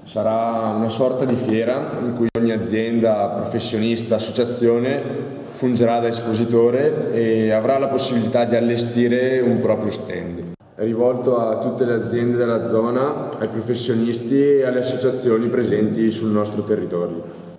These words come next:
L'Expo si terrà sabato primo marzo dalle nove alle undici e in seguito ci sarà la premiazione del concorso sito web Cossali.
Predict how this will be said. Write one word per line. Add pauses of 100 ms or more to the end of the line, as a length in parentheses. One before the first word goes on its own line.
L'Expo
si
terrà
sabato
primo
marzo
dalle
nove
alle
undici (360)
e
in
seguito
ci
sarà
la
premiazione
del
concorso
sito
web
Cossali.